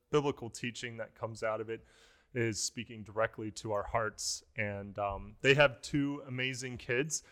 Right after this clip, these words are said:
uh, which is awesome, a beautiful family. And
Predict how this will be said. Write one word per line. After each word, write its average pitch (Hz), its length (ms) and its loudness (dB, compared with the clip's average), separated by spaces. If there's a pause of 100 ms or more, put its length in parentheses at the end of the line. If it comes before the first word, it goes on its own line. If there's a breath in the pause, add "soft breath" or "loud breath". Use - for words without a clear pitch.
(320 loud breath)
uh, 117 100 6
which 113 200 0
is 120 100 -2
awesome, 123 500 4
a 113 60 -16
beautiful 123 380 -4
family. 120 560 -2 (200)
And 107 540 -4